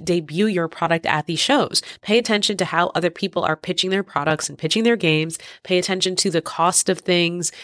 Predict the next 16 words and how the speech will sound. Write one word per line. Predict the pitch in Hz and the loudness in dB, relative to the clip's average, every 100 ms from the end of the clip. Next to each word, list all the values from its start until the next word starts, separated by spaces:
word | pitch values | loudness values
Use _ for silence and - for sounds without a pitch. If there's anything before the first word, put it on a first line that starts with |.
| - | -6
how | 180 | 0
long | 180 175 175 | 2 2 2
people | 185 185 | 0 0
spend | 160 - 185 190 185 | 0 2 2 2 -2
with | 170 170 160 | 0 0 2
those | 165 170 170 | 2 2 2
that | 156 - | 0 -2
come | - 170 - | -6 -6 -4
into | 156 170 165 | -4 -4 -2
their | 156 | -2
booth | - 214 - | -2 -4 -4
space | - 185 - | 2 2 2
or | 151 | -4
visit | 139 156 156 | -4 -4 -2
their | 139 | -2
tables. | - 220 226 214 202 190 | 2 4 4 4 4 2